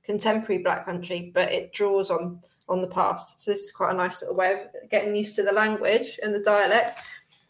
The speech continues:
Um, and then this one, this is written by, um, yeah, where's it called? Simon Briarcliffe. Simon's really good. He's on Twitter. If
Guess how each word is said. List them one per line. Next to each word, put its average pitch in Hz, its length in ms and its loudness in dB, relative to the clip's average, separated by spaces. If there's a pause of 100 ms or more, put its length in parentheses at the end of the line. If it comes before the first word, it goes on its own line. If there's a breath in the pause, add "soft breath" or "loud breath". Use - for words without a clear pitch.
(180 loud breath)
Um, 226 500 6
and 233 160 6
then 233 160 6
this 269 220 4
one, 226 180 6
this 269 180 0
is 233 140 -2
written 226 240 4
by, 214 360 4
um, 208 420 2 (1080)
yeah, 185 240 -4 (400)
where's 196 220 4
it - 80 -10
called? 185 240 -4 (240 loud breath)
Simon 226 480 4
Briarcliffe. 233 640 4 (100)
Simon's 226 440 2
really 202 140 4
good. 208 160 2
He's 247 180 0
on 226 240 2
Twitter. - 480 -2
If 202 160 -2